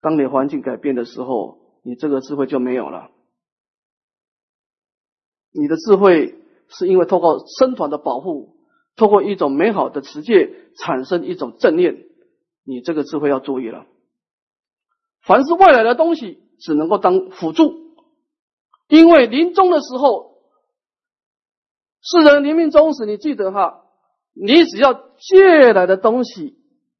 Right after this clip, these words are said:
一定要还。佛陀说啊，如果你这个光明不是从内心升起的，是从太阳而来，太阳走的时候，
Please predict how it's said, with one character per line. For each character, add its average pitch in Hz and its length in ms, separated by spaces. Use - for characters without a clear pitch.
一 160 120
定 151 120
要 147 180
还。 120 340
佛 156 140
陀 156 200
说 156 280
啊， 95 220
如 220 160
果 208 100
你 156 100
这 226 100
个 208 100
光 254 240
明 180 280
不 190 100
是 190 120
从 170 180
内 196 120
心 190 160
升 240 160
起 180 140
的， 185 180
是 - 80
从 160 180
太 220 180
阳 165 160
而 151 140
来， 104 180
太 - 240
阳 180 180
走 131 200
的 135 100
时 139 140
候， 139 360